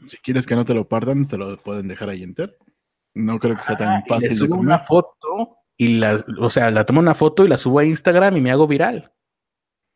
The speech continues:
Speaker 2: No, sí, buenas
Speaker 1: Sí,
Speaker 2: ideas
Speaker 1: sí.
Speaker 2: aquí sobran. Sí,
Speaker 1: Yo
Speaker 2: señor.
Speaker 1: creo que ya mucha gente ha de haber subido sus tacos de ojo.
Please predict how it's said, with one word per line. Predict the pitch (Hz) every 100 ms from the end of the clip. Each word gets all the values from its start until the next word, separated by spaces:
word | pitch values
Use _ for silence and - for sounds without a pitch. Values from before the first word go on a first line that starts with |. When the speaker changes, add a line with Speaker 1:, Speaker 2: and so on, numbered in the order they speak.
| _
Speaker 2:
No, | 123 143
sí, | 113 95 87 -
buenas | 110 117 135
Speaker 1:
Sí, | 123
Speaker 2:
ideas | 120 131
Speaker 1:
sí. | 107
Speaker 2:
aquí | - -
sobran. | 110 104 87 _ _ _ _ _ _ _ _ _ _ _ _ _ _ _ _
Sí, | 135
Speaker 1:
Yo | 143
Speaker 2:
señor. | 147 170
Speaker 1:
creo | 190
que | 185 170 156
ya | 147
mucha | 151 143
gente | 139 135 139 131
ha | 127
de | 123
haber | 123 113
subido | 113 107 110
sus | 110 -
tacos | 95 - 95
de | -
ojo. | - 113